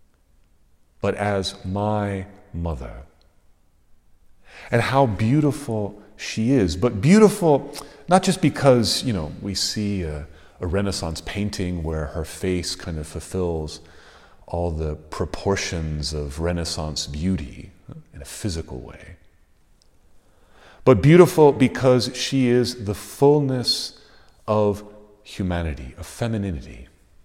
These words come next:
And she is that precisely because of the feast that we celebrate today,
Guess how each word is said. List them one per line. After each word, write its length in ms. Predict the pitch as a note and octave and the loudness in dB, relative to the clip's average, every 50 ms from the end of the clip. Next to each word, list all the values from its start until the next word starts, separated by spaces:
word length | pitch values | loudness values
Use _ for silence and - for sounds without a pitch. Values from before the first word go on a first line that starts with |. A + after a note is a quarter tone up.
| _ _ _ - - _ _ _ _ _ _ _ _ _ _ _ - - - - - - | _ _ _ -20 -20 _ _ _ _ _ _ _ _ _ _ _ -20 -20 -20 -16 -6 -2
And 120 | C3 C3 | 0 0
she 200 | - - C#3 C#3+ | 2 4 6 8
is 160 | E3 F3+ D3 C3+ | 8 8 8 8
that 240 | F3 D#3 D3+ - | 8 8 6 6
precisely 560 | - - C3 - - E3+ F#3 F3+ - - D3 B2+ | 2 0 2 4 6 6 6 4 4 2 2 2
because 580 | B2+ B2 - - C#3+ D3 D3+ D3+ D3+ B2+ - | 0 0 0 2 6 6 8 8 6 4 2
of 320 | - A#2 A2 G#2+ G2 F#2 F#2+ | -2 0 0 0 0 0 -2
the 80 | G2 | -4
feast 400 | F#2+ - - C#3 D3+ C#3 - - | -2 0 0 0 0 0 -2 -6
that 80 | - E2 | -8 -6
we 100 | F2 F2+ | -6 -4
celebrate 480 | - - B2 A2+ A2+ F#2+ G#2 G2 F#2+ | -2 0 0 0 0 0 0 0 0
today, 560 | - - F#2 E2+ A2 A2 A2 A2 A2 G#2+ - | -2 -6 -4 0 2 4 4 4 2 0 -4